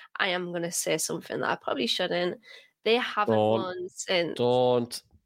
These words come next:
Speaker 1: <laughs>
Speaker 2: Don't.
Speaker 1: They haven't won since before the World Cup break,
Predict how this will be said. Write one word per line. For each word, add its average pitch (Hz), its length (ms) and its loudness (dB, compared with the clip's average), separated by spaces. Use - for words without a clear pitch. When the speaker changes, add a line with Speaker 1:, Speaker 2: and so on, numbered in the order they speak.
Speaker 1:
<laughs> - 640 -10
Speaker 2:
Don't. 127 240 0
Speaker 1:
They 247 80 4
haven't 285 400 2
won 269 260 2
since 269 300 0
before 240 720 2
the 240 160 2
World 208 380 2
Cup - 340 -2
break, - 680 -2